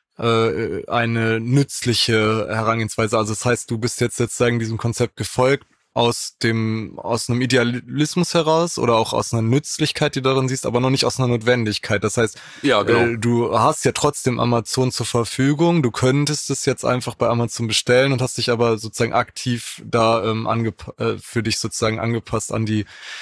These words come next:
Speaker 1: Nachrichten da draußen <laughs> sozusagen, wenn man's mal so runterbricht, ne? Das finde ich halt nämlich irgendwie schön, wenn's dann auch ein Endergebnis hat. Bei mir, äh, witzigerweise würde ich jetzt mal ein Beispiel nennen, was genau in die andere Richtung geht.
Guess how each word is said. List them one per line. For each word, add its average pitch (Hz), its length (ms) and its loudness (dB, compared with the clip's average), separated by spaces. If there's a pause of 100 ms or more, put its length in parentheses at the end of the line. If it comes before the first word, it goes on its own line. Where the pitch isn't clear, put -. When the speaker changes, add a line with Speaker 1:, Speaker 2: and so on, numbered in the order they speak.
(360)
Speaker 1:
Nachrichten 117 600 2
da 127 100 6
draußen 117 400 0
<laughs> - 20 -8
sozusagen, 120 560 0
wenn 117 100 0
man's 113 180 -2
mal 117 60 0
so 113 100 -2
runterbricht, 120 540 0
ne? 131 140 2
Das 120 140 2
finde 147 120 2
ich - 80 2
halt 143 140 2
nämlich 135 180 0
irgendwie 135 220 2
schön, 143 260 2
wenn's 120 160 0
dann 120 180 0
auch 117 140 -2
ein 123 80 -2
Endergebnis 120 440 -2
hat. 113 120 -2
Bei 123 120 4
mir, 151 260 4
äh, 113 240 -6
witzigerweise 135 600 2
würde 131 140 0
ich 120 60 -2
jetzt 139 180 -2
mal 127 60 2
ein 123 80 0
Beispiel 131 340 0
nennen, 131 220 2
was - 240 -4
genau 127 220 0
in 127 40 2
die 123 80 2
andere 143 160 2
Richtung 127 260 -2
geht. 135 140 0